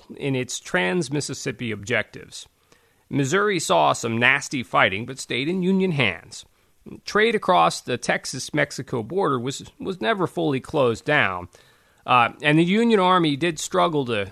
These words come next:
to control territory in Texas, but, but Union naval dominance on the Mississippi River, um, cemented with the capture of Vicksburg, uh, made large-scale transport of Confederate resources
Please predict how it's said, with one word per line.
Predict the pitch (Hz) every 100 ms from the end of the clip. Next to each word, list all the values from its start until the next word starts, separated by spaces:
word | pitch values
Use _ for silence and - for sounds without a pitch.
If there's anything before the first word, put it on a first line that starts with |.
| _
to | -
control | 139 127 - 165
territory | 139 160 147 127 139 113
in | 104
Texas, | - 170 147 104 98
but, | - 160 139 -
but | 139 147 160
Union | 196 247 220 190
naval | 160 175 156 135
dominance | 139 147 135 120 -
on | 117
the | 120
Mississippi | 135 - - 123 113
River, | 107 151 135 95 87 _ _ _ _ _ -
um, | - 143
cemented | - 165 185 185 156 117
with | 120 -
the | 107 95 -
capture | 135 135 - 113
of | 104
Vicksburg, | 160 - - 104 90 - _ - _ _ _
uh, | - 123 131 -
made | 156 180 190 151
large-scale | 131 143 185 160 - 160 147
transport | - 151 147 139 - 139 123
of | 104 104 _ -
Confederate | 143 - 165 165 135 113
resources | 143 151 - 127 117 - 117 110 -